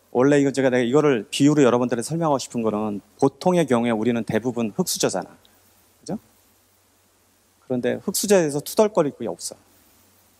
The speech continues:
나는 흙수저가 금수저보다 강하다고 믿는 사람 중에 하나예요. 여러분들, 금이나 은, 동 끓이려면 뭐 어디다 쓰는 줄 알아요? 흙그릇 안에 그 쓴단 말이에요.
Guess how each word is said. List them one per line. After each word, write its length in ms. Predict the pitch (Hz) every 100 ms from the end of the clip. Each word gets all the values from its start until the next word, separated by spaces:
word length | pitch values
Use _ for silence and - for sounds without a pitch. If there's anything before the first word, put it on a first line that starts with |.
| _ _ _ _ _ -
나는 320 | 117 147 127 _ _
흙수저가 680 | - - 208 196 135 123 107 -
금수저보다 600 | - 139 - 151 127 120
강하다고 440 | 113 113 127 110 113
믿는 200 | 107 104
사람 200 | 104 98
중에 140 | 101
하나예요. 300 | 98 123 85 - _ _ _ _ _ _ _ _ _ _ _ _ _ -
여러분들, 320 | 127 143 135
금이나 380 | - 143 151 151
은, 280 | 123 139 143
동 280 | 120 131 127
끓이려면 580 | 202 196 170 139 123
뭐 120 | 101 120
어디다 200 | - 139
쓰는 220 | - 127
줄 120 | 117
알아요? 280 | 95 107 240 _ _ _ _ _ _ _ _ _ _ _ _ _ _ _ _ _
흙그릇 420 | 220 - 233 220
안에 220 | 143 120
그 120 | -
쓴단 300 | - 139 -
말이에요. 200 | - -